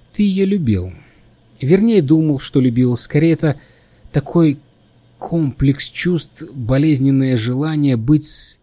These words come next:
идеализируемым предметом обожания. Ладно, не буду вдаваться в подробности. Скажем, ты ее любил, она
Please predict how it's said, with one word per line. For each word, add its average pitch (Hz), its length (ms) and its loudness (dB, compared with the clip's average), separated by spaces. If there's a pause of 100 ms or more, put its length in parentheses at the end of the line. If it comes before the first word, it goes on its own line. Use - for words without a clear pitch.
идеализируемым 143 960 2
предметом 107 640 -2
обожания. 101 680 -6 (880)
Ладно, 165 260 2
не 165 180 2
буду 170 220 -2
вдаваться 131 420 -2
в - 60 -20
подробности. 113 580 -4
Скажем, 143 400 -2
ты - 140 -2
ее 120 180 2
любил, 185 380 0 (640)
она 190 480 -4